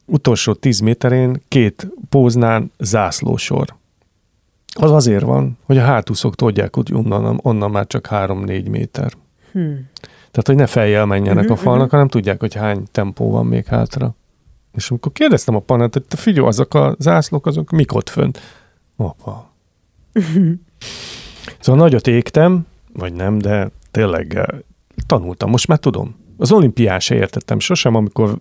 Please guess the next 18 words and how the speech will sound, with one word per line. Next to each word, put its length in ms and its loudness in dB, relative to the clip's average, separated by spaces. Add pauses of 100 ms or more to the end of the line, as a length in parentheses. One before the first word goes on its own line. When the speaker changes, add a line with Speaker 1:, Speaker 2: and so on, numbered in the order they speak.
(180)
Speaker 1:
úszóversenyt 960 -2
néztem, 540 2
nem 200 6
értettem, 480 0
hogy 140 2
azok 240 2 (1120)
mind 200 2
a 40 -4
két 220 -8
oldalon 260 2
azok 240 -2
a 100 -20
póznák 420 -6
mik. 240 -6 (1080)
Szuper 500 0
tudással 500 -4
lettem 340 -2
beljebb. 400 4